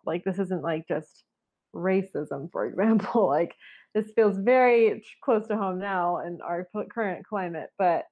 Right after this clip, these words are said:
using words like freedom and truth and, like, using these words, even though he's not using them necessarily correctly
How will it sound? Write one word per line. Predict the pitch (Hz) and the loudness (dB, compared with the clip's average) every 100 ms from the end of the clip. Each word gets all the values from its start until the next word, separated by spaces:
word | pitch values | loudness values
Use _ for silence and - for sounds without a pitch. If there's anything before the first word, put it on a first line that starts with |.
| _ _ _ - | _ _ _ -10
using | 214 220 233 208 | -4 -2 0 2
words | 220 226 | 2 2
like | 196 180 - | 0 -4 -6
freedom | 196 190 175 165 156 | -2 0 0 -4 -8
and | 185 | -10
truth | 180 - 190 170 185 _ - | -10 -6 -6 -4 -8 _ -10
and, | 196 | -6
like, | 185 175 - | -6 -8 -6
using | 214 240 254 | -4 -2 -2
these | 196 180 - | -2 -4 -2
words, | 175 190 254 247 | -2 0 -2 -6
even | - 185 190 | -10 -6 -2
though | 196 185 180 | 0 0 -2
he's | 202 | -6
not | 202 202 - | -4 -4 -4
using | 196 196 180 | -6 -4 -4
them | 175 170 170 _ _ - | -4 -6 -8 _ _ -6
necessarily | 202 190 175 185 165 165 | -4 -4 -4 -2 -2 -4
correctly | - - - 208 - 285 339 | -8 -12 -8 -8 -6 -2 2